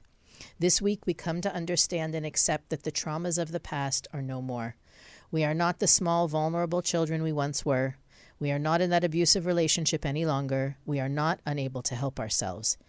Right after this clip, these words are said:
It is time to let go of the pain and see ourselves for who we are today.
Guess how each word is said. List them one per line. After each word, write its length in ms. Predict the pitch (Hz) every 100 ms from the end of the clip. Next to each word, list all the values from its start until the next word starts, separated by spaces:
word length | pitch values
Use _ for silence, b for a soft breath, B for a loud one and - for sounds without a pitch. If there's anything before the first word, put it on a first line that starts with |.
| B B B
It 120 | 156
is 160 | 160 -
time 260 | - 160 160
to 120 | 160
let 160 | 151
go 120 | - 143
of 120 | 135
the 80 | 139
pain 400 | - 165 170 170
and 160 | 139
see 180 | - 160
ourselves 460 | 156 - 151 139 -
for 160 | 139
who 120 | 135
we 140 | 156 156
are 140 | 131
today. 500 | - 131 127 113 123